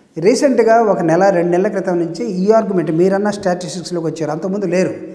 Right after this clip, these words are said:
అంతకుముందు వాళ్ళు కూడా మొత్తం కమ్మ వాళ్ళ భూములే తీసేసుకున్నారు, కమ్మ రాజధాని కాబట్టి మారుద్దాం అనుకున్నారు. కానీ ఈ ఆర్గ్యుమెంట్ ఒక, ఒక four, five months నుంచి బయటకు వచ్చింది. చాలామంది ఉన్నారు, దళితులు ఉన్నారు,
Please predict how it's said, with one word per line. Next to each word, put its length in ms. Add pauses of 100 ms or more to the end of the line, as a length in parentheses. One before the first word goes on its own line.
(300)
అంతకుముందు 340
వాళ్ళు 240
కూడా 160
మొత్తం 280
కమ్మ 220
వాళ్ళ 140
భూములే 240
తీసేసుకున్నారు, 600
కమ్మ 240
రాజధాని 340
కాబట్టి 200
మారుద్దాం 360
అనుకున్నారు. 440 (540)
కానీ 220
ఈ 220
ఆర్గ్యుమెంట్ 460
ఒక, 180 (260)
ఒక 360
four, 180
five 200
months 200
నుంచి 220
బయటకు 220
వచ్చింది. 320 (600)
చాలామంది 340
ఉన్నారు, 520 (440)
దళితులు 320
ఉన్నారు, 420